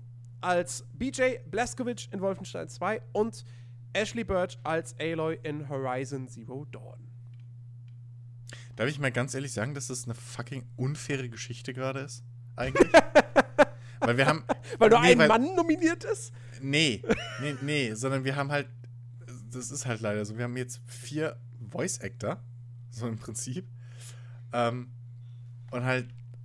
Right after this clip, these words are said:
Speaker 2: einmal wirklich einen Performance Act, äh, Capture oder A-, Actor, der halt einfach fucking Mimik, Gestik, Aussehen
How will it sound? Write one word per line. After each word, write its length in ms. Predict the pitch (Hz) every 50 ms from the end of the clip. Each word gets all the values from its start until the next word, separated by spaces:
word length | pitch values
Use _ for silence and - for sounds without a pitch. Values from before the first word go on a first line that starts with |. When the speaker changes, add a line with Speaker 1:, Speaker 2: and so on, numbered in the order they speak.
| - - - - - -
Speaker 2:
einmal 640 | - 120 127 135 135 139 135 131 127 127 123 123 123 - - - - -
wirklich 580 | 123 117 123 120 - 120 123 117 - - - - - - - - - - - - - - - -
einen 140 | 123 120 113
Performance 720 | - - - - 131 120 120 120 107 - - - - - - - - - - - - - - - - - - - - - -
Act, 200 | 113 110 - - - - - -
äh, 380 | 113 110 104 98 90 104 101 95
Capture 600 | - - - 107 - - - 117 107 107 - - - - - - -
oder 220 | 107 101 98 90
A-, 260 | 87 104 104 - -
Actor, 460 | 120 113 113 - - - 110 113 131 - - - - - - - - -
der 160 | 127 117 117
halt 180 | 123 120 120
einfach 280 | 127 123 113 - 113 -
fucking 440 | - - - 117 - 123 107 110 - - - - - - - - - - - - -
Mimik, 560 | 127 127 127 123 123 123 123 - - 127 117
Gestik, 500 | 127 120 117 113 - - 120 113 - - - -
Aussehen 800 | 120 117 127 131 131 - - - 113 113 107 107 107 110 117